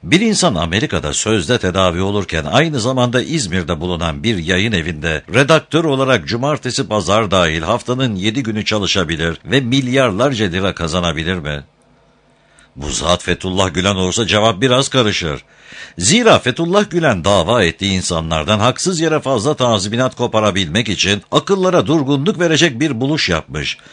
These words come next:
Kendini İzmir'de faaliyet gösteren cemaatine bağlı Nil Basın Yayın ve Dağıtım, Ambalaj Sanayi ve Ticaret A Ş'de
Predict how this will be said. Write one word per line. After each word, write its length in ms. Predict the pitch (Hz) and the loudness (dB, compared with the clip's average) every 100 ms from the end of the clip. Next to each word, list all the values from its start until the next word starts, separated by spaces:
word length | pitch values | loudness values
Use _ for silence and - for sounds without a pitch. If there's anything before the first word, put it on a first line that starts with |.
| - - | -20 2
Kendini 400 | 160 185 196 196 | 4 4 0 -2
İzmir'de 560 | 214 214 101 87 117 | 0 -2 0 0 0
faaliyet 480 | - 117 101 127 147 | 0 2 2 2 0
gösteren 560 | 104 101 85 80 92 95 | 0 -2 -2 0 0 0
cemaatine 680 | 113 120 117 104 127 143 | 0 2 0 0 -2 0
bağlı 440 | 85 76 73 113 123 - - | 0 0 0 -2 -2 -10 -14
Nil 360 | 101 147 208 165 | -2 2 2 2
Basın 280 | 147 - 180 | 0 0 0
Yayın 360 | 107 90 120 | 2 2 2
ve 140 | 95 85 | 0 0
Dağıtım, 440 | 85 82 - 123 - | 0 0 -2 -4 -2
Ambalaj 460 | 120 107 113 143 | -2 0 2 2
Sanayi 400 | - 107 104 127 | 2 0 2 0
ve 100 | 101 | -2
Ticaret 440 | 104 92 98 110 98 | -2 0 2 2 2
A 220 | 85 85 | 0 0
Ş'de 420 | 85 78 92 120 | -2 -2 0 -2